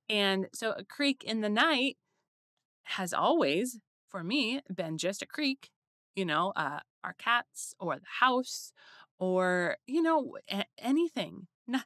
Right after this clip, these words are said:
<laughs> and there has never been an actual threat. But still, every time that, that I hear that, I go to cope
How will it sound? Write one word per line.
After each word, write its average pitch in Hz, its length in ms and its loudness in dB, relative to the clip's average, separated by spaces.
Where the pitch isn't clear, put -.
<laughs> - 120 -16
and 277 240 4
there 339 160 6
has 311 180 4
never 285 380 4
been 269 180 4
an 269 120 0
actual 254 560 -2
threat. 294 340 0
But 226 140 -6
still, - 540 2
every 196 340 0
time 262 340 2
that, 247 200 0
that 214 100 2
I 202 200 2
hear - 340 -4
that, 196 260 2
I 226 120 2
go 180 680 2
to - 120 -16
cope - 360 -4